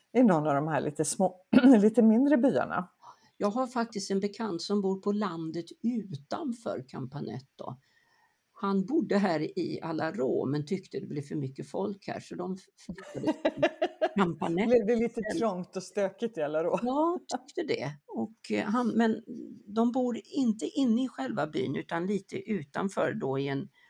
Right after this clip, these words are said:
Speaker 2: ja, villa. Och de är ju
Speaker 1: Mm.
Speaker 2: lite dyrare då, men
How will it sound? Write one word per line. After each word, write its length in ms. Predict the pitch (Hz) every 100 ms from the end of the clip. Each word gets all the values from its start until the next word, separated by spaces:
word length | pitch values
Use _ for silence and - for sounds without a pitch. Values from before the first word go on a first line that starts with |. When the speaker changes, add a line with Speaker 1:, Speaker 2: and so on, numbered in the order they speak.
| _ _ _
Speaker 2:
ja, 180 | 151 -
villa. 500 | 143 156 165 110 - - - _ -
Och 320 | 190 190 185
de 320 | 180 190 202
är 160 | 185 196
ju 40 |
Speaker 1:
Mm. 60 | 196
Speaker 2:
lite 280 | 185 - 180
dyrare 520 | 208 208 127 135 151
då, 180 | - 98
men 360 | 147 147 151